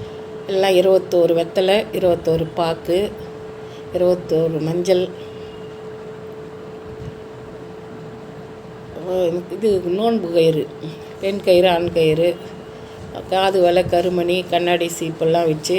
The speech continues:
எடுத்துன்னு போயிட்டு, தேங்காய், பழம், கற்பூரம், மஞ்சள், பிள்ளையாருக்கு மஞ்சள் பிச்சு எல்லாம் ரெடி பண்ணிவிடுவோம். ரெடி பண்ணி இன்னைக்கு சங்கல்பம் பண்ணி விநாயகர் இது பண்ணி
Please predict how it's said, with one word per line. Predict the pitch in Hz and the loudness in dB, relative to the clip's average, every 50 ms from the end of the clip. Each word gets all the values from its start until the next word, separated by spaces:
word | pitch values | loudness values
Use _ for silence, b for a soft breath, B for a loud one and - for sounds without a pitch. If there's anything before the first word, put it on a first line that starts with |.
| 185 160 | 4 2
எடுத்துன்னு | 156 160 - 170 165 160 160 156 | 2 0 -4 -6 -6 -4 -4 -4
போயிட்டு, | 156 151 170 175 - - 180 208 240 247 - - - - - - - - - - - - - - - | -2 -2 -2 -2 -2 -2 0 0 0 -2 -4 -12 -16 -16 -16 -14 -14 -14 -12 -12 -12 -14 -14 -4 0
தேங்காய், | 196 196 190 190 185 190 190 190 185 - | 2 2 2 2 2 0 0 0 0 2
பழம், | 180 180 180 185 185 196 196 B B B B B - - - - - - - - - | 2 4 4 4 2 0 -4 B B B B B -16 -16 -16 -16 -16 -16 -6 -4 -4
கற்பூரம், | - 226 - 185 180 175 175 190 185 170 - - - B B B B B B - - - - 185 | -4 -2 -2 0 2 2 2 0 -4 -8 -10 -14 -16 B B B B B B -16 -16 -12 -6 -4
மஞ்சள், | 180 180 180 180 180 170 165 - | -2 -2 2 2 2 2 2 0
பிள்ளையாருக்கு | 175 170 170 175 170 165 147 156 170 170 | 2 4 4 4 4 2 0 -2 -4 -4
மஞ்சள் | 165 170 180 175 160 156 160 160 160 170 175 170 - - | -2 -2 -2 0 0 0 -2 -2 -4 -4 -6 -6 -6 -6
பிச்சு | 160 156 151 - 170 185 202 196 170 170 160 160 | -8 -8 -4 -2 0 0 2 2 2 4 2 2
எல்லாம் | 160 170 165 165 165 156 | 2 2 0 2 0 0
ரெடி | 156 160 160 151 | 0 0 -2 -2
பண்ணிவிடுவோம். | 147 147 151 147 139 151 180 - - - - - - - - - B B B B B B B B - - | -4 -2 -2 -2 -4 -4 -6 -8 -10 -14 -16 -16 -16 -16 -16 -18 B B B B B B B B -4 -4
ரெடி | 180 175 170 175 175 | -2 -2 0 0 0
பண்ணி | 165 165 180 185 175 | 0 2 2 2 2
இன்னைக்கு | 170 160 165 160 160 180 | 2 0 -2 -2 -2 -2
சங்கல்பம் | 170 170 170 170 170 160 160 160 160 175 | -2 -2 -2 -2 -2 -2 -2 -2 -2 -2
பண்ணி | 160 160 175 185 202 - - - - - - - - - - - | -2 0 0 -2 -2 -4 -10 -14 -16 -16 -16 -16 -16 -14 -12 -8
விநாயகர் | 170 160 160 156 151 156 160 160 151 147 147 | -4 -2 0 0 0 0 -2 -2 -2 -2 -2
இது | 156 156 156 | -4 -2 -2
பண்ணி | 147 147 151 165 180 | -2 -2 -2 -4 -4